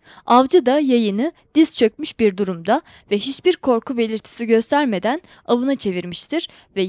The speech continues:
yanında da çatal boynuzlu, başını garip bir çiçeğe doğru eğmiş bir geyik bulunmaktadır. Hitit edebiyatı hakkında çok az şey biliyoruz.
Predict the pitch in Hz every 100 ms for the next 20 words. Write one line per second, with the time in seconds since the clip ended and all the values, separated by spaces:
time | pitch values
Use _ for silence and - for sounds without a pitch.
0 | 185 233 254 269 240 208 311 - 269 302
1 | 302 277 233 196 185 170 262 330 _ _
2 | 240 233 302 277 294 320 311 294 - -
3 | 302 254 214 190 - 214 208 320 - -
4 | _ 311 330 269 262 240 - 196 185 165
5 | - 175 165 - _ _ _ _ _ _
6 | _ _ _ _ _ - - 349 - 269
7 | 269 269 339 277 208 - 208 294 - 320
8 | 254 285 - 233 202 185 180 175 -